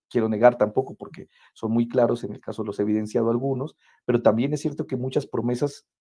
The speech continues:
están ahí todavía sin cumplir. No sé si incumplidas totalmente, pero al menos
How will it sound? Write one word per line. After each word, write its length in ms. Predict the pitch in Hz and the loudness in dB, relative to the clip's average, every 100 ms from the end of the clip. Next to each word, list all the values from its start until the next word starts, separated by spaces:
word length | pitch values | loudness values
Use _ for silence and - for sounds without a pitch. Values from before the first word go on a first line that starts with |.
| - | -14
están 340 | 110 - 120 | 0 4 6
ahí 140 | 139 | 4
todavía 360 | 151 110 104 120 | 0 0 2 0
sin 160 | 117 110 | -2 -8
cumplir. 420 | 104 98 180 165 _ _ - _ | -10 -10 -10 -12 _ _ -20 _
No 140 | - 135 | -2 4
sé 100 | 190 | 4
si 160 | 185 | 2
incumplidas 640 | 175 151 143 131 160 165 156 | -2 -2 -4 -4 -2 0 0
totalmente, 560 | 127 131 131 135 127 | 0 -2 0 -2 -2
pero 220 | 165 - 107 | -4 2 2
al 80 | |
menos 420 | 117 139 190 - | 2 0 -4 -8